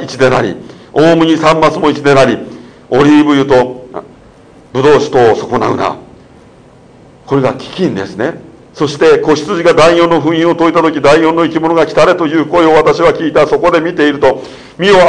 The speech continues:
青白い馬が出てきた。そしてそれに乗っている者の名は死といい、それに読みが従っていた。彼らには地の四分の一を支配する権威、および剣と飢饉と死と地の獣らとによって人を殺す権威とが与えられた。」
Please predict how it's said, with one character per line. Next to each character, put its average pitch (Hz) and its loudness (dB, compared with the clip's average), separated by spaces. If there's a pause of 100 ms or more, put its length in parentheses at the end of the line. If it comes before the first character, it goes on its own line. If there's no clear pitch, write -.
(100)
青 180 4
白 185 2
い 170 4
馬 170 2
が 165 4
出 165 0
て 165 2
き 160 -4
た。 156 2
そ 160 0
し - -6
て 135 -2
そ 160 0
れ 175 2
に 175 -2
乗 170 0
っ 165 -6
て 226 -4
い 214 -2
る 170 0
者 170 0
の 170 2
名 165 2
は 170 2
死 - -10
と 160 0
い 160 0
い、 - -8 (340)
そ 170 0
れ 175 2
に 165 0
読 165 2
み 156 0
が 151 2
従 - 0 (180)
っ - -8
て 151 0
い 143 -2
た。 147 2
彼 160 2
ら 156 2
に 156 0
は 151 2
地 151 -6
の 170 0
四 160 2
分 160 -2
の 165 0
一 160 -6
を 160 2
支 156 -2
配 147 2
す 156 -6
る 147 -4
権 143 2
威、 - -6 (520)
お 170 2
よ 185 4
び - -4
剣 196 2 (180)
と 180 2
飢 - -2
饉 196 -4
と 190 2
死 - -6
と - 0 (280)
地 214 -2
の 185 2
獣 175 2
ら 180 4
と 180 2
に 170 0
よ 156 0
っ - -6
て 156 2
人 180 2
を - -4
殺 170 2
す - -12
権 180 2
威 165 -2
と 165 0
が 165 6
与 175 2
え - 4
ら 165 4
れ 160 4
た。」 156 -2